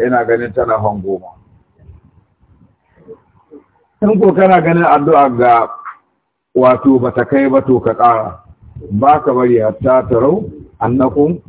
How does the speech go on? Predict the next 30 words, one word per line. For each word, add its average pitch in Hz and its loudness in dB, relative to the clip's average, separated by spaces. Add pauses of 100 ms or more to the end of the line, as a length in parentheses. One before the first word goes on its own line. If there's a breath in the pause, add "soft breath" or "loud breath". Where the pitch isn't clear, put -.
(220)
qad 131 0 (120)
kafa'tumuhu. 104 -4 (1700)
Saboda 131 2
kun 139 0
ga 135 0 (480)
wannan 123 0
kenan, 110 0
wanda 127 0
dai 127 2
ya - -2
kyautata 120 -2
muku, 117 -2
ku 110 0
bi 110 2
hanyoyi 123 0
masu 107 -4
kyau 160 2
wajen 120 -2
kyautata 101 -4
mai. 101 -6
Abinda 131 0
kuka 127 -2
yi 120 2
kuna 123 -2
butulcewa, 113 -2
yara 113 0
na 120 -2
butulce 113 -2
ma 110 -4
uwayensu. 107 -2